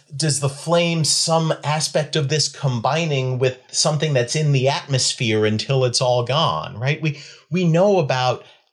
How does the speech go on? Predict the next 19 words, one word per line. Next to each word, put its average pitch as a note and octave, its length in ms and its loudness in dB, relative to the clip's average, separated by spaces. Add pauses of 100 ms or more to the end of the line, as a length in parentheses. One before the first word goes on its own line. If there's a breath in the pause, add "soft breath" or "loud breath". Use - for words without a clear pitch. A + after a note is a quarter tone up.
(120)
atoms C3+ 400 2
and B2+ 140 0
molecules C3 680 0
and A#2 140 -2
chemical C3+ 460 -2
reactions A#2 880 0
and A#2+ 220 0
the, A#2 260 2 (240 loud breath)
the C3+ 120 2
particles D3 680 -2
that B2 320 -2
underlie C#3 680 2
them B2+ 300 0
and B2 140 -2
how C3 240 -2
those C#3+ 320 0
reactions C3 640 -2
take C#3 340 -4
place. D#3+ 480 -2